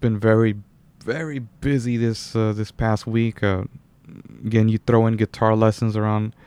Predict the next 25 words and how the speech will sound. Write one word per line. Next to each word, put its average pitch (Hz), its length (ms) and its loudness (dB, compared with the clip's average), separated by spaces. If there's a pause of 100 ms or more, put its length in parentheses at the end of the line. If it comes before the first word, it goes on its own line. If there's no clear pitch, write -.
(460)
around 123 320 4
what 120 120 6
I'm 113 160 4
doing, 117 520 4 (1160)
podcast 117 560 0
episodes, 110 680 -4
and 92 300 -10 (600)
really 240 160 -2
just 120 220 -2
all 117 140 4
the 107 60 2
stuff 113 280 -2
that 107 120 0
I 101 60 2
always 101 240 0
got 98 240 -4 (160)
planned 101 400 -6
out, 95 320 -2 (920)
and 104 180 -2
really 120 220 2
just 107 200 -6
try 110 120 4
to 104 80 4
take 110 320 -2
on 104 320 2